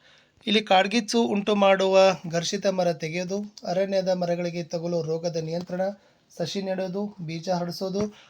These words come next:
ಕಾನೂನು ಬಾಹಿರವಾಗಿ ಮರ ಕಡಿಯೋದನ್ನ ನಿಯಂತ್ರಿಸೋದು, ಅರಣ್ಯಗಳಲ್ಲಿ ಸಾಕು ಪ್ರಾಣಿಗಳ ಮೇಯಿಸುವಿಕೆ ನಿಯಂತ್ರಣ, ಸಾರ್ವಜನಿಕ ಮರ ನೆಡಲು ಪ್ರೋತ್ಸಾಹಿಸೋದು, ರಕ್ಷಣೆಗೆ ಪ್ರೇರೇಪಿಸೋದು, ಸಾಮಾಜಿಕ ಅರಣ್ಯದ ಯೋಜನೆ.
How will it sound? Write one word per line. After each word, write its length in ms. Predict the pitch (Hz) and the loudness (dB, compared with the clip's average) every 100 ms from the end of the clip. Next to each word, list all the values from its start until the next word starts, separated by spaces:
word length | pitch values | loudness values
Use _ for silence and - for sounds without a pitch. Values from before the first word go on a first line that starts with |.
| _ - | _ -2
ಕಾನೂನು 380 | 185 180 196 196 | 2 4 4 2
ಬಾಹಿರವಾಗಿ 640 | 175 175 190 202 190 180 | 2 2 2 4 4 2
ಮರ 240 | 180 170 180 | 0 2 0
ಕಡಿಯೋದನ್ನ 440 | 185 185 180 180 | 0 -2 -2 -2
ನಿಯಂತ್ರಿಸೋದು, 840 | 175 165 170 175 165 185 190 208 - _ _ - | -2 -2 -4 -4 -4 -4 -2 -4 -6 _ _ -4
ಅರಣ್ಯಗಳಲ್ಲಿ 640 | 190 196 208 196 196 190 | 2 4 4 6 6 4
ಸಾಕು 340 | 185 175 165 190 | 0 0 0 -2
ಪ್ರಾಣಿಗಳ 420 | 185 180 180 185 | 0 0 0 -2
ಮೇಯಿಸುವಿಕೆ 600 | 175 170 170 180 170 175 | 0 -2 -4 -6 -8 -6
ನಿಯಂತ್ರಣ, 380 | 165 165 175 180 196 208 - - _ - | -6 -6 -6 -4 -6 -8 -16 -16 _ 2
ಸಾರ್ವಜನಿಕ 600 | 180 185 185 185 180 185 | 2 2 -4 -6 -6 -4
ಮರ 260 | 175 165 | -2 -2
ನೆಡಲು 360 | 175 175 170 170 | -2 -2 -6 -8
ಪ್ರೋತ್ಸಾಹಿಸೋದು, 840 | - 160 151 175 175 185 196 202 - _ - | -8 -8 -6 -6 -4 -6 -6 -6 -10 _ -10
ರಕ್ಷಣೆಗೆ 480 | 170 165 185 180 180 | -8 -6 -6 -4 -4
ಪ್ರೇರೇಪಿಸೋದು, 840 | 175 170 175 175 165 190 185 208 - - - | -4 -2 -2 -2 -4 -4 -2 -4 -6 -20 -20
ಸಾಮಾಜಿಕ 580 | - 185 175 180 175 170 | -2 2 4 2 0 -2
ಅರಣ್ಯದ 480 | 185 165 165 165 160 240 247 _ - | -2 0 -2 0 0 0 -2 _ -8
ಯೋಜನೆ. 580 | 185 170 156 160 226 _ | -4 -2 -4 -6 -12 _